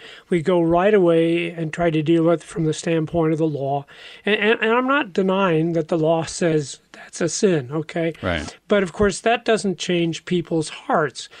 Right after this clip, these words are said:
Speaker 1: And I appreciate what you're saying because it is, like you said, it's all about life. That's what it's about.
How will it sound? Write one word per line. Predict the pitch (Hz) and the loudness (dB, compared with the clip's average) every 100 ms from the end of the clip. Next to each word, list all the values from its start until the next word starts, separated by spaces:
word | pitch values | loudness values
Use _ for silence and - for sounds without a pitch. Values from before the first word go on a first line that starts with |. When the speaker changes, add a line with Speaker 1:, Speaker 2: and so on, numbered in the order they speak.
| - - | -20 -10
Speaker 1:
And | - 185 | -4 -2
I | 190 | -2
appreciate | - 277 - 233 | -2 -4 0 0
what | 214 | 0
you're | |
saying | 180 240 | -2 -2
because | 185 180 190 | -2 -2 -2
it | 214 | 0
is, | 294 262 | 0 0
like | 202 170 | -2 -4
you | |
said, | - 220 | -4 -4
it's | 175 | -2
all | 247 254 | -4 -2
about | 185 160 156 | 0 -2 0
life. | 160 180 262 139 - - | -2 0 0 -2 -10 -6
That's | 202 226 214 | -6 -4 -2
what | 175 | -2
it's | 160 | -2
about. | 156 135 156 | -6 -4 -6